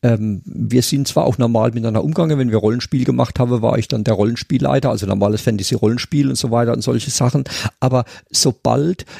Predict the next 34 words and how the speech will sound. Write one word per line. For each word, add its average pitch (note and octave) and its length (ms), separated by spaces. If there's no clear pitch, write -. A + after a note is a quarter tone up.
irgendwie D3 560
etwas - 420
war, B2 420
ähm, C3 680
ja, B2+ 400
das, - 180
das - 260
war A2+ 180
einfach B2+ 280
automatisch, C3 760
dass B2+ 200
sie B2 160
da C3 260
Entscheidungen C#3 640
hatte. G2+ 280
Also A2 180
nicht A2+ 220
jetzt, - 200
welches - 400
Auto A#2+ 640
wir, A2+ 380
wir A2+ 140
vielleicht A2+ 340
kaufen A#2 400
oder A2 200
was G2+ 180
wir A2+ 80
zum, G#2+ 320
zum, A2 280
zum - 260
Abendessen A#2+ 500
einkaufen A#2+ 500
oder B2 160
sowas. B2 320